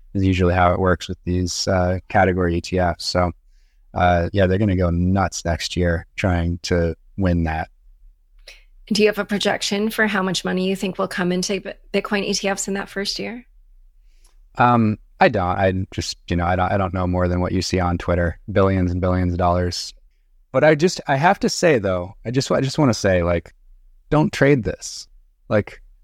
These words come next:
Speaker 1: buy Bitcoin that you're gonna hold for ten years. There will be a vicious pullback.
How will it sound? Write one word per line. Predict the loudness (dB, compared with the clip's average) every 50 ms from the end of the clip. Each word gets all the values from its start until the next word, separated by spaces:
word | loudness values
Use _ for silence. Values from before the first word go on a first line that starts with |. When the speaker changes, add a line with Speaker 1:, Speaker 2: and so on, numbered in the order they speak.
| -20 -18 -6 2
Speaker 1:
buy | 4 6 6 6
Bitcoin | 4 2 0 0 -2 -2 0 2 0
that | 0 0
you're | -2 -2 0
gonna | 0 0 0
hold | 0 0 -2 -2 -4
for | -6 -8
ten | -4 -2 0 2
years. | 2 0 0 -2 -2 -4 -4 -8 -10 -12 _ _ _ _ _ -20 -20 _ -4 2
There | 2 4
will | 4 4 2
be | 4 4 4
a | 4 4
vicious | 2 0 0 0 2 2 2 2 0 0 -2
pullback. | -4 -6 -2 0 0 0 0 0 -2 -2 -4